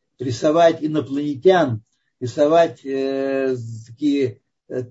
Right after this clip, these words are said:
миры до творения этого мира, и там что было, и как, и динозавры. Перестаём заниматься этими глупостями, мы начнём понимать больше то, что мы да можем понять. Тору и добрые дела, Тору и мицвот.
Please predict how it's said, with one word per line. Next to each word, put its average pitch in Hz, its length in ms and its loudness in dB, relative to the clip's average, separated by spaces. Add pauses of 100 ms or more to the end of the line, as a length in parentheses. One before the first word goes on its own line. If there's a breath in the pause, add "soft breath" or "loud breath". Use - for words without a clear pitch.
миры 185 520 4
до 165 200 2
творения 156 760 2
этого 147 340 -4
мира, 156 360 0
и 143 120 -4
там 165 240 -4
что 160 240 -6
было, 151 400 0
и 147 60 -8
как, 160 300 -4
и 143 160 -8
динозавры. 147 920 0 (840)
Перестаём 185 420 2
заниматься 165 520 -4
этими 139 240 -6
глупостями, 143 760 -4 (320)
мы 135 80 -6
начнём 135 380 -8
понимать 135 480 -6
больше 131 400 -6
то, 131 120 -6
что 139 180 -6
мы 139 120 -6
да 170 320 2
можем 117 420 -2
понять. 101 340 -12 (1080)
Тору 185 340 8
и 139 180 -2
добрые 151 380 0
дела, 127 220 -6
Тору 175 240 2
и 156 60 2
мицвот. 127 480 -6